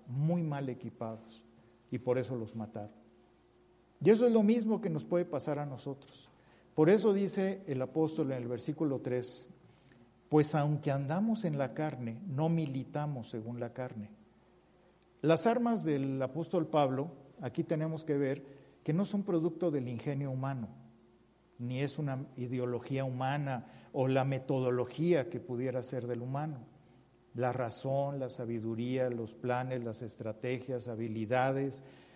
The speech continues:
la elocuencia, los, eh, espectáculos religiosos, especulación filosófica, ninguna de esas cosas nos sirve. Porque aquí dice, "Aunque andamos en la carne, no militamos en la carne".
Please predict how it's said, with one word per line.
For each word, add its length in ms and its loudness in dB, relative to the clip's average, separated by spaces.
la 140 2
elocuencia, 960 0
los, 400 2
eh, 140 2
espectáculos 800 -2
religiosos, 840 0
especulación 840 -6
filosófica, 800 -4
ninguna 480 2
de 60 2
esas 260 -4
cosas 320 -2
nos 160 -4
sirve. 320 0
Porque 220 0
aquí 180 4
dice, 500 4
"Aunque 280 -2
andamos 400 0
en 120 0
la 140 -2
carne, 260 2
no 140 -2
militamos 600 -4
en 100 -6
la 120 -4
carne". 300 -6